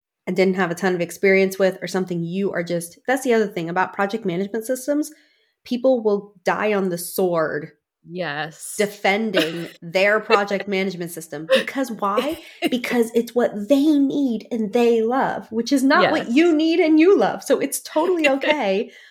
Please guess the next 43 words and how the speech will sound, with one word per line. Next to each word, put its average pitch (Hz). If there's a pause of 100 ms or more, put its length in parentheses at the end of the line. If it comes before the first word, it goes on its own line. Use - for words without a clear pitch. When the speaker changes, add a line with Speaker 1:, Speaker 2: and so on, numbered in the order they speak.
Speaker 1:
for 269
you 262
to 285
not 247
love 208 (260)
what -
other 262
people 185
love. - (720)
Speaker 2:
Yeah. 202
Speaker 1:
So 202
if 240
there's 285
something 269
you 220
love, 165
please 269
share 202
it -
with 196
us. 190 (120)
Talk 190
about 190
why 180
you 185
like 175
it. 175
Maybe 190
we 185
can 190
give 175
it 170
a 160
try, 165 (420)
um, 156
in 165
the, 156 (680)
the 156
community, 151
because 151
we 160
would 156
just, -